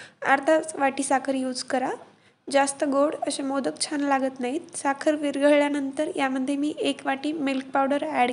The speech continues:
केलेलं आहे. आता हे व्यवस्थित असं मिक्स करून घ्यायचं आहे आपल्याला. हे घट्ट होईपर्यंत आपण शिजवणार आहोत. याला सतत असं मिक्स करत राहा.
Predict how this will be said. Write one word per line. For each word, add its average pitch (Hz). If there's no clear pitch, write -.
केलेलं 247
आहे. 247
आता 269
हे 208
व्यवस्थित 294
असं 311
मिक्स 269
करून 294
घ्यायचं 277
आहे 254
आपल्याला. 247
हे 311
घट्ट 285
होईपर्यंत 311
आपण 311
शिजवणार 269
आहोत. 254
याला 285
सतत 311
असं 320
मिक्स 277
करत 277
राहा. 277